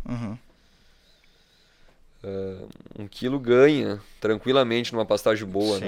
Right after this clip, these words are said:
Speaker 2: né?
Speaker 1: com certeza.
Speaker 2: Um terneiro numa, de uma, ah, qualidade genética e tal, ele vai, ele vai ganhar um quilo por dia. E, e ele sair dessa pastagem de inverno e tu ter uma pastagem de verão pra colocar ele, tu
Speaker 1: Uhum.
Speaker 2: termina ele.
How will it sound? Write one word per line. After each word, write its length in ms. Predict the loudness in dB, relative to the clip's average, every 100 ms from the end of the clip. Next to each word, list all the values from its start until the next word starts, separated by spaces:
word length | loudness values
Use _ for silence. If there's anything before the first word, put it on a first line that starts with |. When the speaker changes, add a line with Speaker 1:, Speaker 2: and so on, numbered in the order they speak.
| -8
Speaker 2:
né? 80 | -12 -14
Speaker 1:
com 160 | -12
certeza. 420 | -8 -8 -6 -6 -4
Speaker 2:
Um 40 |
terneiro 440 | 0 0 0 -2 -2
numa, 360 | -2 -2 -2 -4
de 80 | -2
uma, 320 | 0 0 -2 -14 -20 -14 -4
ah, 260 | -2 -2
qualidade 380 | -2 0 2 0
genética 580 | 0 0 2 2 0 -4
e 20 |
tal, 160 | 0 0
ele 100 | 0
vai, 260 | 2 4 4
ele 200 | 0 0
vai 260 | 0 0 -6 -6
ganhar 260 | -2 0 -2
um 120 | -4
quilo 340 | -8 -8 -8
por 180 | -8 -12
dia. 300 | -12 -14 -16 _ -20 -20 -20 -20 -20 _ _ _
E, 400 | -8 -6 -4 -6 -2
e 100 | 0
ele 180 | 2 0
sair 380 | 4 4 4
dessa 260 | 2 2 2
pastagem 600 | 0 -4 0 0 0 -2
de 100 | -4
inverno 640 | -4 2 4 4 0 -8 -16
e 160 | -12 -12
tu 120 | -12
ter 240 | -4 4 4
uma 260 | 4 2
pastagem 520 | 2 0 2 2 2
de 80 | 0
verão 340 | -2 0 0 -2
pra 100 | -2
colocar 400 | 0 -2 -2 -2
ele, 400 | -2 -4 -8 -14 _ -8 -6
tu 60 | 0
Speaker 1:
Uhum. 60 |
Speaker 2:
termina 460 | 4 4 2 -4 -4
ele. 160 | -8